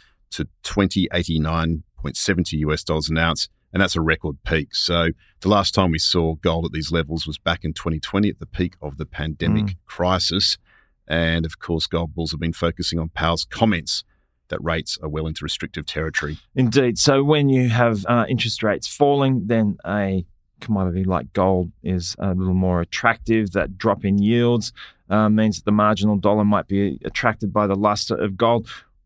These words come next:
Speaker 2: One area that has been immune to the declines of the U S dollar has been oil.
Speaker 1: Yes, and we saw a continuation around the narrative that the opec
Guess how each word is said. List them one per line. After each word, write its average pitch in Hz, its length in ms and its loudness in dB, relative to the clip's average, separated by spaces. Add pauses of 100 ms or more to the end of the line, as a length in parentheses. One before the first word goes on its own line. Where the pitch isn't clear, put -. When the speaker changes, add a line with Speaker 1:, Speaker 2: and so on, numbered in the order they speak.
(180)
Speaker 2:
One 160 320 4
area 104 480 2
that 101 220 -2
has 98 180 -2
been 110 360 2
immune 120 680 2 (220)
to 104 440 4
the 98 300 -2
declines 98 720 -2
of 95 160 -4
the 95 80 -2
U 101 200 2
S 92 140 -4
dollar 107 320 2 (300)
has 80 120 -8
been 82 280 -4
oil. 98 340 -2 (180)
Speaker 1:
Yes, 101 560 2
and 95 220 2
we 95 160 2
saw 104 540 2
a - 120 -10
continuation 87 1080 0
around 82 680 -4 (180)
the 82 180 -2
narrative 85 640 -2 (440)
that - 340 -2 (200)
the 78 280 -4 (400)
opec 104 300 4